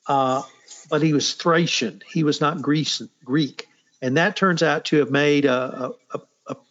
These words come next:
fairly big, uh, impact on his life. He was even, uh, suspected of being Scythian.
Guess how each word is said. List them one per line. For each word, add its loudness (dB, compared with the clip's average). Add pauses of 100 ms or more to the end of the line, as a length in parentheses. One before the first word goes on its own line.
(220)
fairly 2 (120)
big, 0 (380)
uh, -6
impact 0 (360)
on 0
his -4
life. 0 (440)
He 2
was 4
even, 4
uh, 0 (140)
suspected 0
of -2
being 0
Scythian. 0